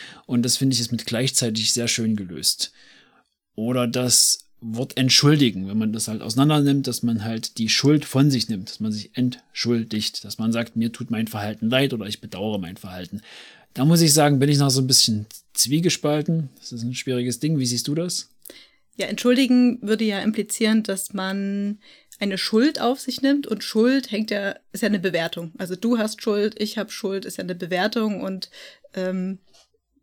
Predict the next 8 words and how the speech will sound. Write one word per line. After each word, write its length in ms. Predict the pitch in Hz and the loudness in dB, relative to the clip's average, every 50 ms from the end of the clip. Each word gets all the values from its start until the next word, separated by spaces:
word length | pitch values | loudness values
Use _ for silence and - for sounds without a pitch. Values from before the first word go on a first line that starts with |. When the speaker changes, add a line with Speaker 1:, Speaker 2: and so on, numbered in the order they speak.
| _ _ - | _ _ -6
Speaker 2:
deswegen 460 | 208 185 - 196 190 190 190 185 175 185 | -4 -2 0 2 0 0 0 -2 -4 -6
wird 120 | 185 - | -6 -6
das 120 | 185 175 | -6 -6
in 100 | 180 185 | -6 -6
der 120 | 185 170 - | -6 -6 -8
gewaltfreien 580 | - _ - 185 170 156 160 - - 170 175 | -12 _ -8 -6 -6 -6 -6 -8 -8 -8 -8
Kommunikation 540 | - - 185 180 175 180 175 - - 175 - | -6 -6 -6 -6 -6 -8 -8 -8 -8 -8 -8
einfach 400 | - - 147 - 170 - - - | -8 -10 -10 -12 -14 -14 -16 -20